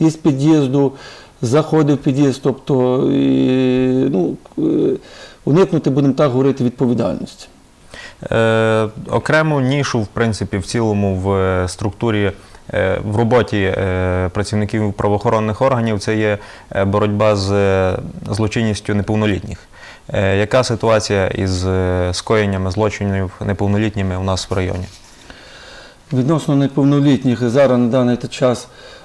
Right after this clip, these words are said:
Speaker 1: е, на території, е, Надвірнянського району дев'ять злочинів вчинено неповнолітніми, дев'ять злочинів, із них і всі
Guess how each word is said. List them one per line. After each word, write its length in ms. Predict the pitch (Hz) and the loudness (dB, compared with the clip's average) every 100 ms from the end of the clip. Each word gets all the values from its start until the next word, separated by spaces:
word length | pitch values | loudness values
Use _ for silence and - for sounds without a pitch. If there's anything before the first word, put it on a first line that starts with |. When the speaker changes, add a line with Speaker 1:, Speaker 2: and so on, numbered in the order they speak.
| - 131 | -6 0
Speaker 1:
е, 280 | 123 123 | 2 2
на 140 | 123 120 | 2 0
території, 920 | - 127 123 139 123 120 117 117 110 - - - - - | 0 0 0 0 2 2 2 2 0 -6 -20 -20 -20 -4
е, 520 | 127 117 113 113 113 110 | 0 2 2 2 0 0
Надвірнянського 640 | 113 123 127 117 - 127 | 0 2 2 0 -2 2
району 340 | 127 123 117 | 4 4 2
дев'ять 360 | 110 139 131 120 | 2 2 4 2
злочинів 380 | 107 123 120 110 | 0 0 0 -2
вчинено 420 | - 120 113 107 | 0 2 2 2
неповнолітніми, 880 | 113 - 113 113 113 131 143 131 131 - - - - - | 0 0 0 0 0 -2 0 0 -2 -10 -20 -20 -18 -6
дев'ять 460 | 131 123 151 143 123 | -2 4 4 4 2
злочинів, 580 | 117 143 131 139 120 - | 2 2 2 0 0 0
із 220 | 123 113 | 0 2
них 180 | 139 135 - | 2 0 0
і 80 | 120 | -4
всі 400 | 104 - 147 | -4 0 2